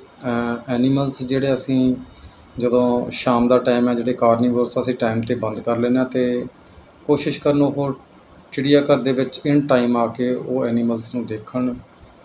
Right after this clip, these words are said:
ਤਾਂ ਕਿ ਅਸੀਂ ਉਹਨਾਂ ਨੂੰ in time ਦੇ ਉੱਤੇ ਅਸੀਂ ਉਹਨਾਂ ਨੂੰ ਉਹਨਾਂ ਦੇ ਸ਼ੈਲਟਰ ਦੇ ਵਿੱਚ ਰਾ-, ਅਹ, ਨਾਈਟ ਸ਼ੈਲਟਰ ਦੇ ਵਿੱਚ ਉਹਨਾਂ ਨੂੰ ਅਸੀਂ ਮੂਵ ਕਰਵਾ ਸਕੀਏ।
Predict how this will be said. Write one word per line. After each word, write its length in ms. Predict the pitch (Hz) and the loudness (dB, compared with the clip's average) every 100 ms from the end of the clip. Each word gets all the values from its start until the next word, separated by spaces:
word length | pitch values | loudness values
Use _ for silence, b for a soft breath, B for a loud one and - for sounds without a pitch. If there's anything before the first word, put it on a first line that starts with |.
| - | -4
ਤਾਂ 160 | 127 123 | -2 0
ਕਿ 140 | 131 | -2
ਅਸੀਂ 180 | 123 131 | -2 0
ਉਹਨਾਂ 140 | 131 | 2
ਨੂੰ 220 | 131 131 123 - - - | 2 0 -2 -8 -12 -2
in 60 | 151 | -2
time 360 | 147 127 120 | 4 4 4
ਦੇ 80 | 120 | 0
ਉੱਤੇ 220 | 120 - | 0 0
ਅਸੀਂ 200 | 123 123 | -2 0
ਉਹਨਾਂ 160 | 123 123 | -2 -2
ਨੂੰ 140 | 123 | -2
ਉਹਨਾਂ 180 | 123 120 | -2 -2
ਦੇ 100 | 123 | -2
ਸ਼ੈਲਟਰ 420 | 117 123 113 110 | -2 0 -2 -2
ਦੇ 140 | 107 120 | -6 -4
ਵਿੱਚ 240 | 113 113 | -4 -4
ਰਾ-, 120 | 117 | -4
ਅਹ, 460 | 113 - 113 110 110 | -4 -4 -4 -4 -4
ਨਾਈਟ 220 | 117 117 | -2 -2
ਸ਼ੈਲਟਰ 340 | 113 120 113 117 | -2 -4 -4 -6
ਦੇ 120 | 113 | -4
ਵਿੱਚ 240 | 113 113 | -4 -4
ਉਹਨਾਂ 160 | 120 120 | -4 -2
ਨੂੰ 100 | 120 | -4
ਅਸੀਂ 180 | 113 120 | -4 -6
ਮੂਵ 160 | 107 | -6
ਕਰਵਾ 300 | 101 - 104 - | -10 -18 -18 -18
ਸਕੀਏ। 240 | - - | -20 -20